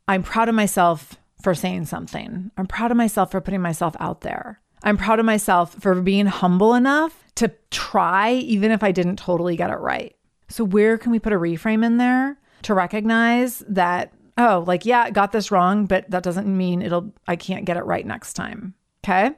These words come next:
So I want you to think through, where can you catch yourself? Where are those places where you have that default to negative self-talk? And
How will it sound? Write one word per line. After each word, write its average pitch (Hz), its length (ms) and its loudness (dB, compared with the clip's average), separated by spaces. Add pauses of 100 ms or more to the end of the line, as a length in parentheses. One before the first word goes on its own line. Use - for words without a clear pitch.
(320)
So - 140 0
I 262 40 6
want 247 280 2
you 294 60 -2
to 320 100 0
think 247 260 0
through, 175 640 -6 (920)
where 240 720 2
can 233 320 4
you 196 480 4
catch - 400 -4
yourself? 196 480 -4
Where 208 200 6
are 277 60 2
those 320 160 0
places 202 380 -2
where 190 80 2
you 185 120 0
have 202 320 -2
that 180 280 -2
default 240 480 0
to 240 100 -4
negative 190 320 -2
self-talk? - 680 -2 (320)
And 208 400 2